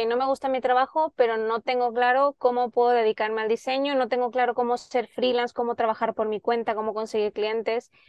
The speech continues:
no sé si esto me va a funcionar o no, ¿sabes? Entonces yo lo que hice fue ahorrar dinero para el viaje y me fui a Latinoamérica. Y durante el viaje por Latinoamérica empecé a probar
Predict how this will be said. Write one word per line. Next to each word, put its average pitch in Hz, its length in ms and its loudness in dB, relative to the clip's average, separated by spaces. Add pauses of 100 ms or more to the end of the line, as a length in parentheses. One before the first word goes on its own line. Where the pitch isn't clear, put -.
(380)
no 269 400 4
sé 277 260 6
si 254 180 2
esto - 180 2
me 247 120 2
va 233 100 4
a 220 40 0
funcionar 226 480 0
o 208 80 -2
no, 226 260 0 (320)
¿sabes? 226 380 2
Entonces 247 340 -2
yo 269 120 8
lo 269 100 6
que 269 100 2
hice 277 180 -4
fue 208 300 -2
ahorrar 214 360 2
dinero 269 380 2
para 220 280 -2
el 220 60 -2
viaje 302 400 0
y 247 120 -2
me 226 120 0
fui 233 160 0
a - 20 4
Latinoamérica. 196 800 -2
Y 247 140 0
durante 262 640 2
el 233 100 2
viaje 277 300 0
por 311 120 -4
Latinoamérica 285 760 -4
empecé 226 420 -4
a 214 60 0
probar 254 440 2